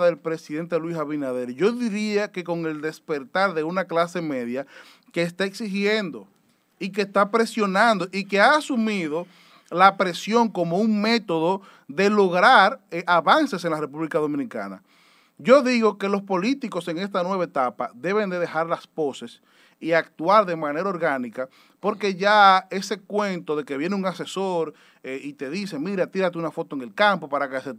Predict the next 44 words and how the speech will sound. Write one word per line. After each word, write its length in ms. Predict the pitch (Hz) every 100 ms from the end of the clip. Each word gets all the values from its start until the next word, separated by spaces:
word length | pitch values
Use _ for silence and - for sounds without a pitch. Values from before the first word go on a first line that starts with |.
| 123
se 120 | 131
entienda 420 | 123 104 180 196
que 100 | 185
tú 140 | 127 151
eres 100 | 175
del 140 | 151
campo", 280 | 185 196 156
no 140 | 160
es 60 | 220
ahí, 440 | 247 202 233 226
Orlando 380 | 160 151 156 151
Jorge 280 | 156 160 147
Mera, 300 | 147 180 147
que 120 | 131
tú 120 | 123
debes 220 | 143 156 147
demostrar 420 | 147 131 160 160
que 120 | 127
tú 100 | 127
vas 100 | 135
a 40 | 143
ser 160 | 143
un 100 | 139
buen 140 | 139 139
ministro 260 | 131 135
de 80 | 131
cul-, 160 | 120 104 _
de, 220 | 127 123
de 120 | 117 117
medio 220 | 120 120
ambiente. 420 | 110 147 151 - _ - - - - _
Es, 200 | 220 240
es 180 | 247 240
tus 180 | 285 277
funciones, 720 | 254 - 214 202 175 220 - _ _ _ _ _ _
es 240 | 202 233 190
en 160 | 185
tus 180 | 208 262
funciones, 640 | 254 208 202 180 170 175 - _ _ _
demostrando 580 | 131 156 151 165 196 233
seriedad 520 | 226 226 220 175 156 -
y 80 |
demostrando 640 | 156 160 156 147 156 180 180
capacidad, 720 | 185 185 185 190 214 180